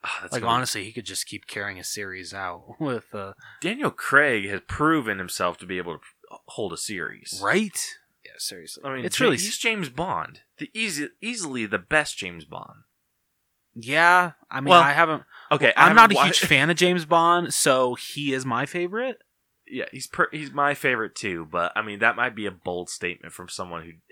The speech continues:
Speaker 1: hasn't watched all the
Speaker 2: Yeah,
Speaker 1: movies.
Speaker 2: I mean, we're talking, like, Sean Con-, we're forgetting, like, Sean Connery, Pierce Brosnan.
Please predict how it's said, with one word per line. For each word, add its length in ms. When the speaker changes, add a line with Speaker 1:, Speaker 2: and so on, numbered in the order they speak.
Speaker 1:
hasn't 320
watched 220
all 60
the 60
Speaker 2:
Yeah, 420
Speaker 1:
movies. 240
Speaker 2:
I 120
mean, 280
we're 140
talking, 320
like, 240
Sean 540
Con-, 380
we're 120
forgetting, 360
like, 140
Sean 320
Connery, 840
Pierce 280
Brosnan. 960